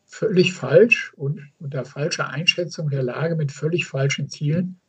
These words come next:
diesen Krieg begonnen, der jetzt zwanzig Jahre dauert. Jedes Jahr sterben Zehntausende von Menschen dort in diesem Krieg. Und man macht immer so weiter, ohne irgendeine Chance zu haben, dass sich das verbessert, sondern ganz im Gegenteil,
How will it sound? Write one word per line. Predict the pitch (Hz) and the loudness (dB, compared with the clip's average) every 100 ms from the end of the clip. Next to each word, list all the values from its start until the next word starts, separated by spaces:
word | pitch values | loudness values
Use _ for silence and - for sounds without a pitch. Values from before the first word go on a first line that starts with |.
| - _ - | -20 _ 4
diesen | 151 156 | 6 6
Krieg | 139 170 190 - | 4 4 2 0
begonnen, | 123 131 147 214 | -2 2 4 6
der | 175 156 | 8 8
jetzt | 147 - - | 6 2 -8
zwanzig | - 165 233 - 170 | 2 4 4 0 -4
Jahre | 160 170 185 160 | -2 0 0 0
dauert. | 143 160 143 - _ _ _ - - | 2 2 2 -2 _ _ _ -20 -2
Jedes | 160 196 - | 6 6 6
Jahr | 165 190 | 0 2
sterben | - - 151 180 196 151 | 4 2 4 4 4 0
Zehntausende | - 185 196 - 165 196 214 190 147 | 2 4 4 2 4 4 4 -2 -4
von | - 147 | -4 -4
Menschen | 151 185 - 190 - _ _ _ | -4 -4 -6 -8 -16 _ _ _
dort | 135 160 - | -2 -2 0
in | 160 | 0
diesem | 160 160 170 | 0 -2 -4
Krieg. | 143 156 139 - | -4 -2 -2 -4
Und | 135 127 | -8 -2
man | 147 | 0
macht | 160 - | 0 0
immer | - 202 180 | 2 6 8
so | 165 | 8
weiter, | 151 165 170 175 | 8 8 8 6
ohne | 170 175 180 | 6 4 2
irgendeine | - 240 262 247 247 175 175 | 6 8 8 4 -10 -8 -6
Chance | - 180 196 - 185 | -6 -4 -4 -4 -4
zu | |
haben, | 156 156 165 - _ _ _ | -2 -2 -4 -8 _ _ _
dass | - - | -6 -2
sich | 143 | 0
das | 127 123 | 0 2
verbessert, | 151 147 151 151 196 - | 0 0 2 6 8 6
sondern | 160 156 147 | 2 2 2
ganz | 143 139 139 | 0 -2 -4
im | |
Gegenteil, | 117 117 147 196 147 180 175 147 | -6 -2 -2 -2 -6 -4 -2 -4